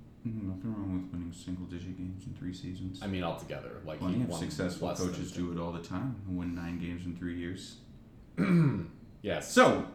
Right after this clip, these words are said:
Speaker 1: anyway, we're talking about the Tampa Bay Buccaneers.
Speaker 2: <laughs> And the schedule is pretty easy. They open with South Dakota State. Tampa Bay should be able to manage that.
Speaker 1: Here's
Speaker 2: Road
Speaker 1: the thing
Speaker 2: game.
Speaker 1: about South
Speaker 2: <laughs>
Speaker 1: Dakota State is that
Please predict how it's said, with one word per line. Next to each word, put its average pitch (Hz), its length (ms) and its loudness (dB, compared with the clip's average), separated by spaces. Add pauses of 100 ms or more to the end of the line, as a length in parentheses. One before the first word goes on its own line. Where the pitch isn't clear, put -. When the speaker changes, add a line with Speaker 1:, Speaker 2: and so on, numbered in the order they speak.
(240)
Speaker 1:
anyway, 170 240 10
we're 135 80 10
talking 214 300 10
about 196 160 10
the 143 60 0
Tampa 170 300 4
Bay 190 160 4
Buccaneers. 143 800 4
Speaker 2:
<laughs> - 400 6
And 143 480 8
the 139 100 10
schedule 165 420 10
is 147 60 8
pretty 151 240 6
easy. 143 140 4
They 107 100 4
open 127 180 8
with 131 100 6
South 127 200 8
Dakota 120 320 4
State. 120 320 2
Tampa 104 240 -2
Bay 107 140 2
should 110 140 -2
be 104 80 2
able 101 100 2
to 98 60 -2
manage 95 260 -2
that. 98 240 2 (440)
Speaker 1:
Here's 160 160 10
Speaker 2:
Road 196 100 12
Speaker 1:
the - 40 6
thing 196 180 12
Speaker 2:
game. 160 40 10
Speaker 1:
about 156 260 12
South 165 300 10
Speaker 2:
<laughs> 139 100 2
Speaker 1:
Dakota 143 260 8
State - 460 4 (320)
is 139 280 6
that 143 500 10